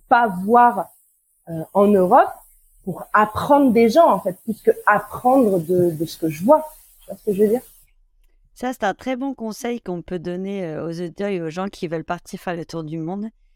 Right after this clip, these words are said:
Speaker 2: C'est justement de, de, de pas trop préparer parce que entre ce qu'on imagine avant de faire le tour du monde, avant de faire un grand voyage comme ça et ce qui se passe, en fait, en se laissant porter, l'itinéraire, euh, la durée, le,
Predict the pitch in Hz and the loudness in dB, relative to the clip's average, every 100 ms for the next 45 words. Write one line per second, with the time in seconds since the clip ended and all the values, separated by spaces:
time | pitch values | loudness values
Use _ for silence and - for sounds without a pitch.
0 | _ _ - 190 165 208 - 233 202 208 | _ _ -12 -8 -8 -10 -8 -6 -6 -6
1 | 208 175 156 127 165 - 151 165 - 226 | -6 -6 -6 -6 -10 -12 -10 -12 -8 -10
2 | - 208 - 190 175 170 165 214 - 170 | -10 -16 -10 -10 -8 -8 -8 -12 -12 -14
3 | - - 165 - 170 - - 175 - 180 | -12 -10 -10 -8 -12 -12 -12 -12 -12 -10
4 | 185 202 214 214 202 208 196 160 147 _ | -8 -6 -6 -6 -6 -8 -8 -8 -12 _
5 | _ _ _ _ 165 175 170 220 202 180 | _ _ _ _ -6 -4 -4 -6 -6 -6
6 | 160 160 - - 170 170 170 165 156 _ | -6 -8 -14 -14 -12 -10 -8 -10 -12 _
7 | _ _ - - 160 170 220 202 196 180 | _ _ -20 -10 -8 -4 -6 -6 -6 -6
8 | 165 170 175 170 190 165 196 180 - 165 | -6 -8 -8 -10 -12 -10 -8 -8 -8 -14
9 | - - 165 - - 196 233 - - - | -16 -18 -18 -14 -8 -8 -8 -18 -20 -20
10 | _ _ _ _ - 175 240 233 190 165 | _ _ _ _ -12 -8 -8 -6 -6 -8
11 | - 214 - 220 185 190 - - 208 254 | -8 -8 -6 -8 -6 -8 -10 -8 -6 -6
12 | - _ _ _ - 180 - 214 202 196 | -10 _ _ _ -14 -12 -10 -8 -6 -4
13 | 208 208 196 175 151 - - 165 165 170 | -4 -4 -4 -6 -8 -8 -8 -6 -6 -6
14 | 175 160 214 208 196 196 196 196 190 180 | -6 -8 -8 -6 -4 -4 -4 -6 -6 -6
15 | 175 156 151 | -6 -6 -10